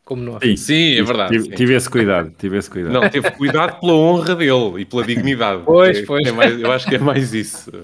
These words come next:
Speaker 3: Esse infamous, esse episódio infame nós
Speaker 1: Yeah.
Speaker 3: gravámos no carro, na sauda. Caro ouvinte, na sauda, não.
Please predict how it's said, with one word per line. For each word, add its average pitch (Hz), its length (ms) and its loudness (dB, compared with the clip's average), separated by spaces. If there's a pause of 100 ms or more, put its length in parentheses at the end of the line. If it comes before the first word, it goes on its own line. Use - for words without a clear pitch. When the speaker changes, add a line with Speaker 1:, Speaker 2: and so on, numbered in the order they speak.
(140)
Speaker 3:
Esse - 480 -10 (320)
infamous, 147 920 -4
esse 127 300 -6
episódio 135 640 -4
infame 139 560 -6 (460)
nós 120 160 -2
Speaker 1:
Yeah. 127 180 0
Speaker 3:
gravámos 107 300 -4
no 107 100 -8
carro, 107 400 -4
na 120 140 -4
sauda. 131 280 -2
Caro 165 200 0
ouvinte, 175 360 -2
na 120 140 -4
sauda, 90 500 -4
não. 180 380 -10